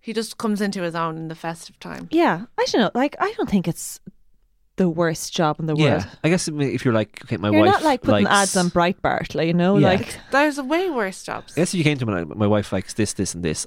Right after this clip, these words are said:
Speaker 3: I don't know what the websites where places that have these are. Can you find
Speaker 2: Yeah.
Speaker 3: me something?" That's probably okay.
Speaker 1: Yeah.
Speaker 3: Whereas just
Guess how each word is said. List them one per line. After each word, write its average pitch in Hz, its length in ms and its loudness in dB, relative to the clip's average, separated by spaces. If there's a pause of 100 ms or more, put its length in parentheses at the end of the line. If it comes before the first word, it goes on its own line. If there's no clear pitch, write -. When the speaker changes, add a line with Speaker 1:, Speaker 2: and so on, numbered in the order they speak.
Speaker 3:
I 98 100 2
don't 98 140 0
know 92 160 0
what 85 200 -2
the 95 60 -6
websites 87 480 -6
where 87 160 -4
places - 600 -8
that - 160 -10
have - 220 -6
these 71 240 -6
are. - 300 -10 (140)
Can 92 120 -10
you - 260 -6 (340)
find - 240 -6
Speaker 2:
Yeah. 220 160 2
Speaker 3:
me 147 60 0
something?" 78 420 -8
That's 98 160 -8
probably 78 300 -6
okay. - 280 -8 (200)
Speaker 1:
Yeah. 196 320 -2 (320)
Speaker 3:
Whereas 101 180 2
just - 240 -4